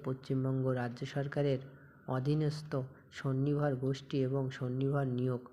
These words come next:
দপ্তরের অধীনে চুক্তিভিত্তিক সুপারভাইজারদের মাসিক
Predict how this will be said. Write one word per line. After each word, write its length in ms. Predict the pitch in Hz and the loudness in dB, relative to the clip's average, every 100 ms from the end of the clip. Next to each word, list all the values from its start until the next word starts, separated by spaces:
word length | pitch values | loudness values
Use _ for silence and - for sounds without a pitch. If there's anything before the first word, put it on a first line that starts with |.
| - - - | -20 -14 -2
দপ্তরের 520 | 135 131 - 131 127 | -2 -2 -2 0 0
অধীনে 420 | 123 123 143 139 135 | 0 0 2 0 -2
চুক্তিভিত্তিক 840 | - 127 - 139 131 143 - 135 120 - - - - - | -4 -6 -4 -2 0 0 -4 -6 -6 -12 -20 -20 -20 -8
সুপারভাইজারদের 1000 | 139 135 143 139 139 139 147 143 143 131 | -6 0 2 4 4 4 0 2 0 2
মাসিক 440 | 127 131 151 | -2 -2 0